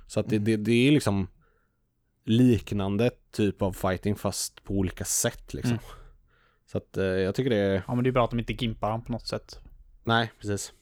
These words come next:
Speaker 2: Ja, för de kommer inte bara liksom fram när du slår eller så, ut-,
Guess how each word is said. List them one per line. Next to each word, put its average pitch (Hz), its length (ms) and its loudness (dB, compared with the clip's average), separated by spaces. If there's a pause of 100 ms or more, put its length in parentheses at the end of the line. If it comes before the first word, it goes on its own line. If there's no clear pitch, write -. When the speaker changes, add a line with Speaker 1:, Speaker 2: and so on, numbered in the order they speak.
(420)
Speaker 2:
Ja, 120 140 0
för 117 100 2
de 117 200 4
kommer 117 260 4
inte 110 220 0
bara 123 240 4
liksom 104 300 0
fram 101 600 2 (140)
när 95 360 2
du 95 80 -2
slår 113 600 0
eller 101 480 2
så, 90 240 0
ut-, 101 120 -2